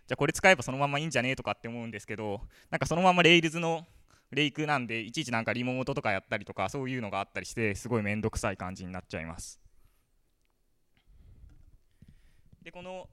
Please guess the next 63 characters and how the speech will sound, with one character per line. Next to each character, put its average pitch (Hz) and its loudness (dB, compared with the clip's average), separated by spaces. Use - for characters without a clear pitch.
レ 165 8
イ-、 185 4
さ 196 2
っ - 0
き、 - -16
さ 226 4
っ - 2
き 131 -6
そ 135 -10
の 135 -4
Rails 156 2
の 170 0
方 175 0
の 139 -4
レ 113 -2
イ 120 -4
ク 120 -8
を - -8
そ - -8
の 123 -6
ま 127 0
ん 131 -6
ま 127 -2
持 123 -4
っ 117 -8
て - -8
く 135 -10
る 113 -10
と、 113 -8
中 117 0
身 185 2
は 107 0
ス - -8
イ 185 -2
ッ 185 -6
チ - -8
タ 202 6
ワ 175 6
ー 135 2
の 110 -6
シ - -10
ー 139 0
エ 147 0
ル 147 0
ア 135 2
イ 120 -2
っ - -20
て - -20
い 107 -10
う 90 -16
コ - -18
マ 123 -8
ン 131 -8
ド 131 -4
ラ 131 0
イ - -2
ン 110 -6
の 107 -4
や 104 -4
つ 104 -16
を 98 -10
ラ 104 -4
ッ - -8